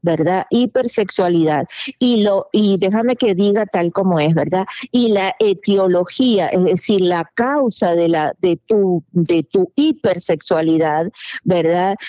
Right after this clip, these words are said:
Es un problema de ansiedad no resuelto. Entonces, ¿cómo vas a resolver eso? Solo no puedes porque te va a llevar a un gran problema. Fíjate tú, mira, ahorita estás exponiéndote, eh,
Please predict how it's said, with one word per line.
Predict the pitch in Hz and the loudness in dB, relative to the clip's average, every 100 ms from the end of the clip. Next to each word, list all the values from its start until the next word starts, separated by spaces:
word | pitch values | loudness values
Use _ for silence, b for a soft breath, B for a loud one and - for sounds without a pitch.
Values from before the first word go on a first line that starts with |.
| B - | B -2
Es | 226 220 277 - - | 0 2 0 -2 -2
un | 240 | 0
problema | 220 226 196 202 214 220 | 0 0 2 2 0 0
de | 196 180 | 0 0
ansiedad | 190 - 185 175 180 190 | -2 0 2 2 0 -2
no | 208 196 185 | 0 0 0
resuelto. | 180 180 - 160 151 - - | 0 -2 0 0 0 -4 -2
Entonces, | 190 190 - 247 190 170 - - | 0 -2 -2 -2 -2 -2 -6 -4
¿cómo | 349 370 349 | -4 0 0
vas | 277 269 302 | 0 -2 -2
a | |
resolver | 247 208 - 180 180 180 | -2 -2 0 0 2 0
eso? | 165 - 143 B B | 0 -2 -4 B B
Solo | - 202 196 233 | -2 0 2 0
no | 277 - | 0 -2
puedes | 208 180 160 180 | 0 0 2 0
porque | - 180 180 | -2 -2 -2
te | 147 160 | 0 0
va | 175 | 0
a | |
llevar | 220 196 180 170 | 0 0 0 0
a | |
un | 156 | 0
gran | 156 160 | 0 -2
problema. | 151 160 175 196 165 170 B B | -2 0 2 0 -2 -4 B B
Fíjate | - 226 262 226 | -2 0 0 -2
tú, | 208 196 | 0 0
mira, | 190 185 175 - | 2 0 0 -2
ahorita | 196 170 190 302 - 403 - | 0 0 0 0 -2 -2 -2
estás | 214 220 - 226 320 - | -2 -2 -2 -2 -2 -2
exponiéndote, | 226 180 226 190 190 220 254 320 320 320 302 | -4 -2 -2 0 0 0 0 -2 -2 -2 0
eh, | - 190 | 0 0